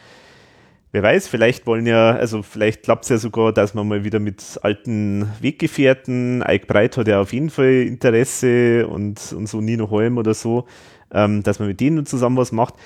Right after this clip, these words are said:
Und ich bin mir sicher, das ist dann alles, es ist alles, sind alles Sachen, die eigentlich E R V sind,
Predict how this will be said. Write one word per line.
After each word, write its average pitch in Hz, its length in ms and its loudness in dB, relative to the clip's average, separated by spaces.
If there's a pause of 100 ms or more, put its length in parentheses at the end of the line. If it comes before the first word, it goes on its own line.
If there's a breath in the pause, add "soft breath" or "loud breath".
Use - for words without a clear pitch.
(140)
Und 113 100 -6
ich 113 120 -6
bin 147 120 2
mir 123 100 4
sicher, - 300 0
das 135 200 -2
ist - 160 -4
dann 117 100 0
alles, 139 640 0
es - 140 -14
ist - 140 -10
alles, 120 280 -2
sind 131 160 -4
alles 160 320 2
Sachen, 131 400 0
die 123 220 -4
eigentlich 135 520 -2
E 101 60 0
R 104 80 2
V 104 300 0
sind, 110 340 -4